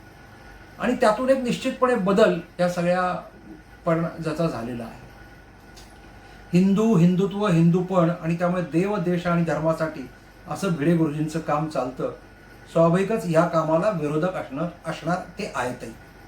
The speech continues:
पक्षीय विरोधक आहेत, राजकीय विरोधक आणि वैचारिक विरोधकही आहेत. आणि त्यातूनच मग अनेक वेळा भिडे गुरुजींवर टीका होते. काही वेळा भिडे गुरुजींच्याकडनं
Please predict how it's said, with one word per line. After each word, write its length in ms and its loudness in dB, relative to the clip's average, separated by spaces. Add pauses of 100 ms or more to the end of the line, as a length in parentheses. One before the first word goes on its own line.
(840)
पक्षीय 360 2
विरोधक 420 2
आहेत, 200 2 (380)
राजकीय 500 -2
विरोधक 380 2 (520)
आणि 140 -2
वैचारिक 540 2
विरोधकही 560 -2
आहेत. 240 -18 (1400)
आणि 180 0
त्यातूनच 540 0
मग 200 -2
अनेक 340 -4
वेळा 140 6
भिडे 260 2
गुरुजींवर 440 -2
टीका 300 -2
होते. 420 2 (920)
काही 160 4
वेळा 240 6
भिडे 300 2
गुरुजींच्याकडनं 880 -2